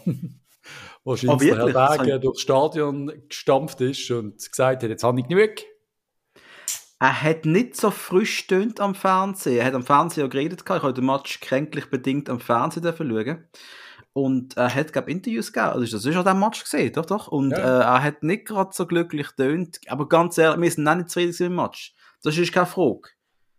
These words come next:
Speaker 1: Jo, aber jetzt trotzdem, mein Kopf da, jetzt haben wir, jetzt, also, Fakt. Der
Speaker 2: Fuck.
Speaker 1: Patrick Rahmen, äh, ist entlohnt worden.
Speaker 2: Mhm.
Speaker 1: Fakt, der Boris Smiljanic geht aus persönlichen Gründen.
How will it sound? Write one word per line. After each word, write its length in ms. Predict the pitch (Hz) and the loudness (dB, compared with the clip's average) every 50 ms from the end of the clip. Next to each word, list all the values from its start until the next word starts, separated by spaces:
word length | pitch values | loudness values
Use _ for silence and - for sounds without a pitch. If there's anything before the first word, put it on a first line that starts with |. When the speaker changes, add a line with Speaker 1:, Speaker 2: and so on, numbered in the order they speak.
| _ _ _ _ _ _ | _ _ _ _ _ _
Speaker 1:
Jo, 340 | - 165 160 190 208 220 208 | 2 6 8 10 10 10 10
aber 200 | 180 151 156 165 | 8 6 6 4
jetzt 200 | 170 165 170 - | 2 2 2 -2
trotzdem, 320 | - 147 160 156 - 143 120 | -2 -2 -2 -2 -2 -4 -4
mein 140 | 123 120 123 | -4 -4 -2
Kopf 240 | - 165 165 - - | -2 -2 -2 0 -2
da, 120 | 143 131 127 | -2 0 0
jetzt 200 | 135 123 120 - | -2 -4 -2 -2
haben 160 | 147 147 139 | -2 0 0
wir, 300 | 139 135 135 - - - | 0 -2 -2 -4 -10 -14
jetzt, 200 | 156 151 135 - | -14 -14 -14 -10
also, 360 | - 165 135 104 117 107 82 - - - - - _ _ _ _ _ | -6 -6 -4 -2 -2 -4 -4 -8 -14 -20 -20 -20 _ _ _ _ _
Fakt. 640 | - - - 151 180 - - - - - - - _ _ _ _ _ _ _ _ _ _ _ _ _ _ _ _ _ _ _ _ _ _ _ _ _ _ - | -2 4 6 6 6 6 2 -6 -14 -16 -18 -20 _ _ _ _ _ _ _ _ _ _ _ _ _ _ _ _ _ _ _ _ _ _ _ _ _ _ 4
Der 140 | 131 127 | 6 6
Speaker 2:
Fuck. 300 | 135 131 - 147 151 - | 6 4 2 0 0 2
Speaker 1:
Patrick 920 | - 127 135 139 - - - - - _ _ - 127 127 127 110 123 - 104 | 4 4 4 4 2 -6 -18 -20 -20 _ _ 0 2 2 2 2 0 -4 -2
Rahmen, 560 | 98 110 117 127 127 127 127 123 120 120 127 127 - | 0 2 2 2 2 2 0 -2 -2 -6 -8 -12 -12
äh, 340 | 135 120 110 110 110 120 - - - - - | -8 -6 -6 -6 -6 -8 -12 -16 -20 -18 -6
ist 420 | - 131 123 - - - - - | -4 -4 -4 -4 -6 -8 -10 -8
entlohnt 480 | - 127 104 90 101 113 127 175 214 220 | -6 -6 -6 0 4 6 8 8 6 6
worden. 520 | 208 190 196 202 196 190 202 214 220 190 - _ _ _ _ _ - | 4 0 0 -4 -4 -6 -6 -8 -8 -12 -18 _ _ _ _ _ -2
Speaker 2:
Mhm. 60 | 123 | 4
Speaker 1:
Fakt, 580 | 123 143 180 220 - - - - - - - _ _ _ - | 6 6 6 6 0 -6 -14 -18 -20 -20 -20 _ _ _ -2
der 320 | 131 123 120 131 - - - - | 0 0 0 -2 -4 -10 -14 0
Boris 580 | - 131 135 139 143 131 131 131 127 - - - 131 | 4 4 4 4 2 0 -2 -4 -6 -8 -14 -12 -12
Smiljanic 960 | - - 123 139 175 160 156 170 151 143 135 131 131 - - - 127 123 - _ | -6 -2 -2 -2 2 2 2 2 2 0 -2 -4 -6 -10 -12 -12 -12 -14 -6 _
geht 380 | - 135 143 160 170 165 165 | 2 4 4 4 2 2 -2
aus 240 | 151 147 135 127 127 | -6 -6 -6 -6 -6
persönlichen 1000 | - - - 113 113 - - - 113 117 123 120 120 117 98 - - 92 87 - _ | -10 -10 -10 -8 -6 -4 0 2 2 2 2 0 -4 -6 -8 -8 -8 -10 -10 -8 _
Gründen. 460 | - 98 92 107 139 185 220 - | -8 -2 0 2 2 0 -2 -6